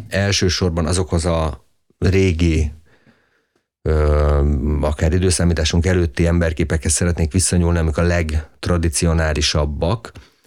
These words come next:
És itt is elsősorban a keleti emberképpel szeretnék foglalkozni, mivel nekem ebben van tapasztalatom, meg jártasságom. És hát ezt a területet, ezt nagyon szenvedélyesen kutatom most már tizenkét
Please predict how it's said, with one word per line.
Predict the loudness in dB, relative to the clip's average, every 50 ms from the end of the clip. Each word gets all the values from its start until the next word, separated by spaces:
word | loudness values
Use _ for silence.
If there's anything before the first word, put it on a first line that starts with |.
| _ _ _ _ _ _
És | -4 -2 -2 -2
itt | -2 -2
is | -2 -2
elsősorban | 0 0 0 -2 -2 -2 -2 0 0 0 0 0
a | 0 0 0 0 -2 -2 -4 -6 -12 -6
keleti | -2 0 0 2 0 -2 -2 0 0 2 2 2 2 0 -2 -4 -4
emberképpel | 0 2 2 2 2 0 -2 -2 -2 -2 -2 -2 -2 -2 -2 0 0
szeretnék | 0 0 -2 0 0 -2 -2
foglalkozni, | -2 -2 0 0 0 0 0 0 2 2
mivel | 2 2 2 2
nekem | 0 0 2 2 2 2
ebben | 2 0 -2 -6 -8 -8 -8 -8 -8 -8 -4 -2 0 0 0 0 0
van | 0 0 0 -2 -2 -2
tapasztalatom, | -2 -2 0 0 -2 -2 -2 -2 -2 -2 -2 -2 -2 0 0 2 2
meg | 2 2 0 0 -2 -2 -4 -4 -4 -2 -2 0
jártasságom. | 0 0 0 -2 0 0 0 0 0 0 0 -2 -2 0 0 2 2 2 0 -2 -8 -16 _ _ _ _ _ _ _ _ _ _ _ _ _ _ _ _ -6 -4
És | -2 0
hát | 0 0 0
ezt | 0 0
a | 0
területet, | 0 2 2 2 2 0 0 -2 -2
ezt | -2 0 0
nagyon | 2 2 2 4 2 2 0 0
szenvedélyesen | -2 0 2 2 2 2 2 2 0 0 0 -2 -2 -2 -2 -2 -2 -4 -8 -10 -18 -20 -20 -20 _ _ _ _ _ _ _ _ _ _ _ -6
kutatom | -2 -2 -2 0 2 2 2
most | 2 2 2 2
már | 2 0 2
tizenkét | 2 2 2 2 2 2 0 0 0 0 0 0 0 -2 -4 -8 -14 -16